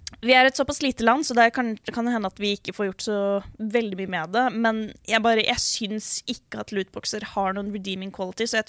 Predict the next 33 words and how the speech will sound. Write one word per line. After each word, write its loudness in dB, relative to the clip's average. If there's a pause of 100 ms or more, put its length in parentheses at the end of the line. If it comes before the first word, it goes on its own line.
(120)
tror 0
at -6
det -4
å -4
bli -6
kvitt -10 (140)
dem 4 (680)
kan 4
hjelpe 0 (120)
veldig 2
mye -2
på -4
det, 6 (260)
fordi, 2 (160)
eh, 4
hvis -4
du -2
ikke, 2
hvis -4
det -6
ikke 2
er -2
noen -4
time 2
limit -4
på -2
at -4
du -8
må -2
passe -4
på -2
å -6
komme, -6